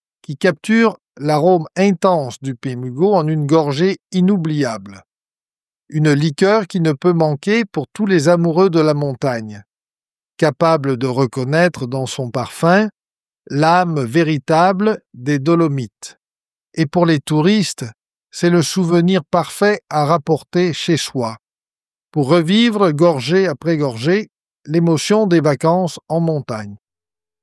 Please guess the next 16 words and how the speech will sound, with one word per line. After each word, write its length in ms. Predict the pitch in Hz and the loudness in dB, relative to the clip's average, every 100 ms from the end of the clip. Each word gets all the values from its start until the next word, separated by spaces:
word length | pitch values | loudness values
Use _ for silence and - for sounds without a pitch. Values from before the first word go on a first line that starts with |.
| _ _ _ _ _ _ | _ _ _ _ _ _
Vous 140 | 147 165 | -6 -4
trouverez 520 | - 214 196 190 226 | 0 2 4 4 2
le 140 | 220 | 2
Mugoncello 1000 | 170 185 180 196 175 190 180 185 190 156 - | 2 2 2 0 0 0 2 4 2 0 -6
dans 220 | 143 147 | -6 -4
nos 240 | 147 160 143 | -2 -4 0
Dolomiti 600 | 160 170 165 160 - 170 | 0 0 0 -2 -4 -6
Beer 480 | 139 170 180 160 123 - | -2 2 2 2 0 -6
and 100 | 131 | -6
Wine 260 | 135 135 135 | -4 -4 -2
Shop 360 | - 170 165 - | 2 4 2 -2
de 120 | 123 | -8
Feltre, 640 | - 156 165 175 - 175 _ _ _ | -2 2 2 0 -6 -14 _ _ _
Sedico 800 | - - 156 135 156 - 165 151 _ | -12 -4 -2 -2 -6 0 0 0 _
et 120 | 135 | -8
Taillebon, 560 | 131 151 135 123 147 190 | -2 0 0 0 -2 -2